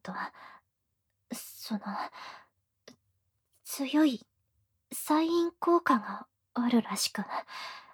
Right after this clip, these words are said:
溜まった欲求を発散することで、素早く治癒することができるらしいですが、呼吸が、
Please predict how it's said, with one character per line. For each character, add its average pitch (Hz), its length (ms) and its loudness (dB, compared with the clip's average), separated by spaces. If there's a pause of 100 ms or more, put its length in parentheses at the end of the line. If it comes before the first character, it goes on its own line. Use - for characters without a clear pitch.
(560)
溜 240 140 2
ま 254 120 10
っ 254 80 4
た 285 120 6
欲 294 240 6
求 294 220 4
を 302 80 8
発 - 320 -2
散 294 240 0
す - 180 -4
る 311 100 0
こ - 140 -2
と 202 100 4
で、 - 60 -2 (800)
素 - 280 -2
早 - 260 6
く 208 160 2 (140)
治 - 200 4
癒 330 80 12
す - 160 0
る 226 100 -2
こ 247 120 -2
と 254 120 6
が 233 140 6
で - 180 -2
き - 160 2
る 247 120 4
ら 247 120 4
し - 180 2
い 269 40 0
で 247 100 2
す 214 140 -2
が、 - 320 -10 (2750)
呼 - 200 0
吸 269 320 0
が、 262 320 -2